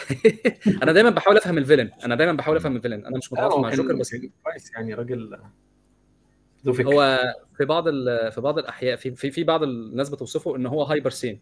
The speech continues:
Speaker 1: يعني هو عاقل زيادة عن اللزوم، عدى الناحية التانية. بس anyways، آم،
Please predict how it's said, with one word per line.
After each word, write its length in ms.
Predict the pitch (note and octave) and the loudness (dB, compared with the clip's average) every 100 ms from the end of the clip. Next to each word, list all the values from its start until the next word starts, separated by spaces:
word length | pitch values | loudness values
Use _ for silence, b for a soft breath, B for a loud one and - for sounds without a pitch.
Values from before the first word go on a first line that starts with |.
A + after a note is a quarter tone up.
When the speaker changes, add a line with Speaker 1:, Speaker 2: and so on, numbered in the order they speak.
| - | -14
Speaker 1:
يعني 220 | G#2+ A2+ | -12 -8
هو 280 | C3+ C3+ B2+ | -2 -2 -2
عاقل 340 | G2 B2+ D#3 C3+ | -2 -2 0 -4
زيادة 200 | A2 B2+ | -4 -2
عن 60 | B2+ | -2
اللزوم، 260 | A2+ A2+ - | -4 -10 -14
عدى 300 | A2 B2+ C3+ | -10 -6 -2
الناحية 240 | B2+ C3 - | -2 -2 -6
التانية. 200 | A2 - b b _ | -8 -10 b b _
بس 180 | C3+ - | -4 -2
anyways، 360 | E3 D#3 B2+ - B B _ | 0 0 0 -4 B B _
آم، 400 | C3 B2 A#2+ A2+ | -4 -2 -2 -4